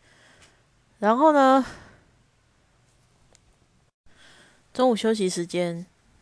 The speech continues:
我抓紧时间，我又打了两通电话给房仲，猜猜看是什么结果？答对了，他们又卖掉了。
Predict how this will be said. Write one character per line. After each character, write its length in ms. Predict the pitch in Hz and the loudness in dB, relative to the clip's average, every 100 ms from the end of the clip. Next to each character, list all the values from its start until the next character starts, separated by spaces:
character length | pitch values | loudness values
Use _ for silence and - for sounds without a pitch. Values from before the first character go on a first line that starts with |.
| _ _ - - | _ _ -20 -14
我 60 | 175 | -12
抓 260 | - 220 214 | -2 -2 0
紧 180 | 180 | -4
时 220 | 151 156 151 | -6 -10 -10
间， 320 | 160 156 160 _ _ _ _ _ _ _ _ _ _ _ _ _ _ _ _ _ _ - | -10 -10 -14 _ _ _ _ _ _ _ _ _ _ _ _ _ _ _ _ _ _ 0
我 120 | 185 | 2
又 80 | 220 | 4
打 260 | 185 156 | 2 2
了 80 | 160 | 0
两 180 | 160 156 | -2 -6
通 160 | 180 | -6
电 160 | 185 196 | -4 -4
话 140 | 202 | -4
给 80 | 175 | -4
房 260 | 151 151 151 | -6 -8 -8
仲， 300 | 185 160 147 _ _ _ _ _ _ _ _ _ _ _ _ _ _ _ | -8 -10 -12 _ _ _ _ _ _ _ _ _ _ _ _ _ _ _
猜 200 | - 226 | 0 2
猜 160 | 220 | 2
看 360 | 202 214 160 170 _ _ _ _ - _ _ - - _ | 0 -4 -6 -10 _ _ _ _ -20 _ _ -20 -20 _
是 160 | - 233 | -2 -2
什 140 | 185 | -2
么 100 | 160 | -6
结 200 | 156 151 | -8 -8
果？ 340 | - 156 113 - _ - _ _ _ _ _ _ - _ _ - _ _ - | -6 -8 -8 -14 _ -20 _ _ _ _ _ _ -20 _ _ -20 _ _ -6
答 200 | 160 147 | -2 0
对 300 | 180 294 208 | 6 8 8
了， 240 | 139 - _ _ - | 6 -2 _ _ -4
他 120 | 208 | 0
们 280 | 220 208 214 | 0 0 8
又 220 | 302 214 | 8 8
卖 200 | 226 196 | 2 0
掉 300 | 214 202 165 | 2 4 4
了。 140 | - | -2